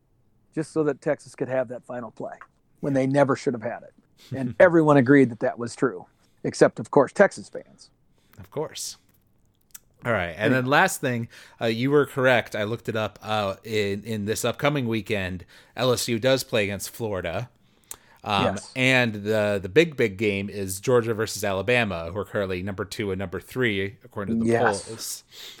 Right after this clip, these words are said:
Speaker 1: Yes. And I,
Speaker 2: Uh,
Speaker 1: frankly, that is, in my opinion, uh, that's the, that's the S E C championship right there, right? I mean,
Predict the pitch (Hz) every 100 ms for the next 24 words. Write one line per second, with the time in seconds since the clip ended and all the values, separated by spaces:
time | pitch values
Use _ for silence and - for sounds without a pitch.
0 | _ - 110 - - 135 139 139 139 127
1 | - 165 151 143 127 139 147 143 117 113
2 | - _ _ _ _ 156 139 147 139 143
3 | 147 139 156 139 135 123 120 117 113 117
4 | 131 139 - - 123 117 _ _ _ _
5 | _ - 143 - 139 143 - 131 139 120
6 | 151 165 139 110 131 123 _ _ - 127
7 | 117 139 127 - - 123 135 - 135 127
8 | 117